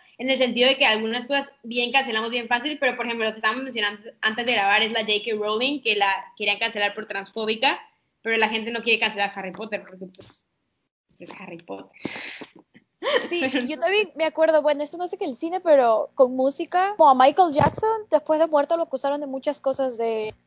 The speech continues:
Speaker 2: como de pedofilia y así, pero la gente sigue escuchando las canciones, y o sea, los fans que, que tienen un montón de fans,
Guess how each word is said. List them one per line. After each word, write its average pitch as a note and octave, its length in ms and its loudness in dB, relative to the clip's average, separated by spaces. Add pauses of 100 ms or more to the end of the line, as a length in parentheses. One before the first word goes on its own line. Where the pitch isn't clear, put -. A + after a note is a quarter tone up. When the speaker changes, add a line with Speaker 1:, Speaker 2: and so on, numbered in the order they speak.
Speaker 2:
como B3 160 -4
de A#3+ 80 0
pedofilia A#3+ 600 -2
y A3+ 60 2
así, G#3+ 400 -4 (480)
pero D4+ 240 10
la C4 120 8
gente F4+ 200 0
sigue F#4+ 180 -2
escuchando B3 360 -4
las A#3 120 -8
canciones, A3+ 760 -4
y C#4 200 6
o C#4 60 8
sea, D4+ 160 6
los C#4 240 2
fans D#4 500 2 (100)
que, A#3+ 420 2 (480)
que A#3 100 -8
tienen D4 340 2
un E4+ 60 -10
montón C4 340 -2
de B3+ 100 0
fans, A#3 540 -2